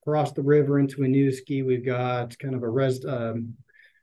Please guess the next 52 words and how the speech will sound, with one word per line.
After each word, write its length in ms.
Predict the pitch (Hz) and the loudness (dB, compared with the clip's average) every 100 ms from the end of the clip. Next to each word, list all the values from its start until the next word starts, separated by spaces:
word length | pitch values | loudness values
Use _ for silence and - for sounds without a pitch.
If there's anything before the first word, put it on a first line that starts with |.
| _ _ - | _ _ -4
a 60 | 135 | 4
decking 500 | 156 156 170 160 147 | 4 6 6 6 6
area. 600 | 147 143 143 139 139 135 | 8 10 10 10 8 6
We've 160 | 127 | 4
got 260 | 127 120 117 | 0 0 -2
an 100 | 113 | -4
apartment 440 | 110 147 147 143 | 2 2 2 -2
complex 560 | 139 135 131 135 127 - | -2 -2 -2 -4 -4 -4
to 80 | 131 | -2
the 80 | |
west. 420 | 120 127 127 127 123 | 2 4 4 0 -4
We've 100 | 120 | -4
got 120 | 123 | -2
another 280 | 120 127 120 | 0 0 0
mill 220 | 120 117 | -2 -4
building 380 | 117 117 117 110 | -4 -4 -4 -6
to 120 | 110 | -4
the 120 | 110 | -4
right. 360 | 110 110 104 - | -2 0 -2 -4
So 100 | - | 2
there's 140 | 131 | 2
just 240 | 131 202 190 | 4 4 4
a 40 | |
lot 480 | 135 131 135 139 139 | 6 8 6 4 2
going 440 | 131 127 123 123 120 | 0 2 0 -2 -6
on 220 | 120 120 | -6 -4
at 160 | 117 117 | -4 -4
this 260 | 117 110 | -6 -6
site. 540 | - 147 135 117 107 110 - _ _ _ _ | -6 2 2 2 0 -10 -18 _ _ _ _
And 420 | 143 123 120 120 | -4 -2 -2 -2
to 300 | 127 - - - | -6 -10 -18 -6
try 240 | - 185 | 2 4
to 80 | 175 | 4
take 220 | 180 160 | 2 2
a 60 | 135 | 0
different 580 | 110 170 170 175 160 | 0 2 4 4 0
look 280 | 139 139 135 | 2 0 0
at 120 | 135 | -2
this 200 | 135 131 | -2 -2
to 160 | 131 135 | -2 -2
really 160 | 135 135 | 0 2
understand 440 | 131 127 135 123 | 0 -2 -2 -2
what 180 | 131 127 127 117 _ - | -4 -6 -12 -16 _ -8
the 120 | 113 | -8
project 600 | 113 - 143 139 139 - | -8 -4 0 0 0 0
is 160 | 120 | -2
that 120 | 113 117 | -2 -6
we're 140 | 110 | -8
talking 460 | - 170 170 143 120 | -8 -8 -6 -4 -4
about, 320 | 117 117 117 | -2 0 0
we, 140 | 117 | -2
we 220 | 117 120 | -2 -6